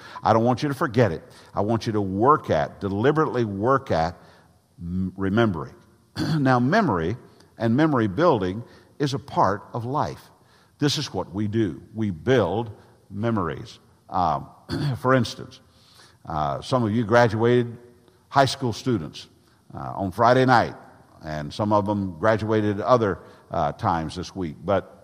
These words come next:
<clears throat> you graduated high school students. If you were at the, uh, graduation of North Florida Christian School, it was a,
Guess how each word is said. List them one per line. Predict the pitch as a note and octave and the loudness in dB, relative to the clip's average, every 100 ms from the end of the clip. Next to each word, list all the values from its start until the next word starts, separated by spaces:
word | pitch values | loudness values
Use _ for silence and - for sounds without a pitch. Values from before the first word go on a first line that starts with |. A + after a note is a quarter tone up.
| - | -4
<clears throat> | E3+ | 0
you | C#3+ A#2 | 0 0
graduated | G2+ A#2 A2+ A#2+ A2+ | 4 4 4 2 2
high | G#2 A2 | 4 2
school | F#2+ - F2+ | 0 -8 -12
students. | - F#2+ D2+ A2 | -8 -10 -10 -10
If | A2 | -2
you | B2+ A2 - - - - | -2 -2 -8 -20 -20 -14
were | A2 A2+ | 4 4
at | A2 | 4
the, | G2+ A#2 A2 | 2 2 4
uh, | G#2 | 2
graduation | G#2+ B2+ A2 A#2+ B2 - | 6 6 6 2 2 0
of | A2+ | 0
North | B2 A#2+ | 2 2
Florida | C3 A#2+ | 2 0
Christian | A#2 B2+ - A#2+ | 0 -4 -4 -6
School, | G#2+ C#3 D3 E3+ | -6 -2 0 2
it | G2 | 0
was | A2 | 0
a, | A#2 A2+ | 2 2